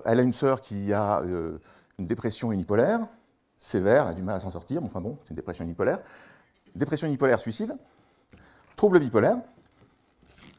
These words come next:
trouble bipolaire qui va se transformer en schizophrénie. Alors,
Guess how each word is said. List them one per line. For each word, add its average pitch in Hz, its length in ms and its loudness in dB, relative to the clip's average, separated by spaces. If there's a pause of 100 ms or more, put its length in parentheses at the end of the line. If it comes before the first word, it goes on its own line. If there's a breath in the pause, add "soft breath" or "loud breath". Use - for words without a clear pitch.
(880 loud breath)
trouble 202 220 4
bipolaire 196 340 2
qui 196 100 -6
va 185 100 4
se 185 100 -2
transformer 180 340 4
en 196 60 2
schizophrénie. 165 520 2 (2000 soft breath)
Alors, - 300 2